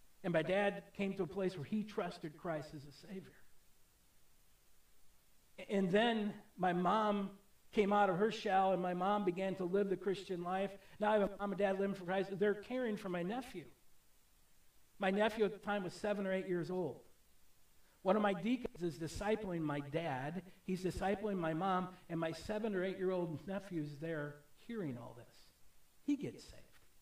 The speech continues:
Well, he is a brother, in essence, to my older brother who's an atheist.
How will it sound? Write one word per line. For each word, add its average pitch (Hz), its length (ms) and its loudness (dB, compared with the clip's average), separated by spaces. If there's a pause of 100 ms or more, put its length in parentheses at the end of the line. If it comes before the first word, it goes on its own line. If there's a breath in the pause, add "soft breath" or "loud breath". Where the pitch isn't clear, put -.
(1000 soft breath)
Well, 175 360 2
he 311 300 4
is 156 500 2
a 160 220 0
brother, 170 880 4
in 165 280 4 (180)
essence, 180 560 -6
to 220 80 0
my 175 320 2 (320 loud breath)
older 240 300 10
brother 185 320 6
who's 190 240 2
an 185 80 0
atheist. 233 600 -2